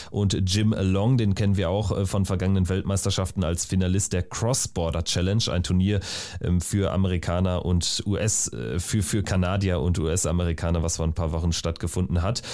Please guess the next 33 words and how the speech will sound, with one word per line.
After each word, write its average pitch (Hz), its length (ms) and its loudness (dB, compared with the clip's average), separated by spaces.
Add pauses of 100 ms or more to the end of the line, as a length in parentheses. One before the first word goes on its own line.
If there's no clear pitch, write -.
(280)
Und, 117 260 2
äh, 95 220 0
es 104 180 0
wurden 107 160 2
noch 117 140 2
drei 104 300 0
Quali-Startplätze 123 1000 0
ausgespielt 101 520 0
und, 95 280 0
äh, 101 260 0
Baggish, 107 560 0
äh, - 280 -6
Lorby, 110 480 2
ich - 120 -2
hab 110 120 -2
die 113 100 2
Namen 107 260 2
genannt, 110 360 2
Cameron, 117 400 2
Jacob 110 280 -2
Taylor 131 280 2
aber 73 180 0
auch, 90 140 -2
aber 90 160 -2
auch 104 160 0
Leonard 117 320 2
Gates, 131 320 0
sie 98 100 2
sind 113 280 0
alle 107 240 0
da 113 120 2
nicht 123 220 2
durchgekommen. 131 600 2